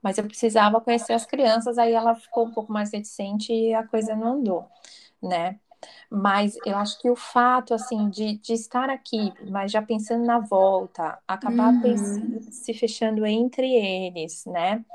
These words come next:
Speaker 1: Isso traz impacto no aprendizado dessas crianças aqui também, né? É, e acaba sendo uma situação que, que, é, precisa pensar um pouco melhor, né, nas políticas públicas de educação,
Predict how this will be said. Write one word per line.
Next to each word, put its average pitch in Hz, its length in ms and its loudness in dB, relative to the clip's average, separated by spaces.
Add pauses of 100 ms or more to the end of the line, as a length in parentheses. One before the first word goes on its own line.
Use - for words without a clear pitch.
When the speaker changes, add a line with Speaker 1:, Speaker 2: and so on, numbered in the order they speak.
(500)
Speaker 1:
Isso 214 220 -4
traz 226 280 2
impacto 233 560 4
no 214 100 0
aprendizado 185 760 0
dessas - 340 -10
crianças 170 640 -8
aqui 180 260 -6
também, 165 480 -6 (260)
né? 175 340 -6 (1080)
É, 170 640 2
e 185 220 -4
acaba 180 320 -2
sendo 185 280 -8
uma 190 160 -4
situação 202 480 -6
que, 208 340 0
que, 202 320 -4 (500)
é, 180 500 -6 (720)
precisa 208 920 0
pensar 202 560 0
um 202 100 0
pouco 196 240 -4
melhor, 180 460 4
né, 175 180 -2
nas 180 180 -6
políticas 185 480 -4
públicas 190 520 -4
de 185 100 -4
educação, 202 840 -2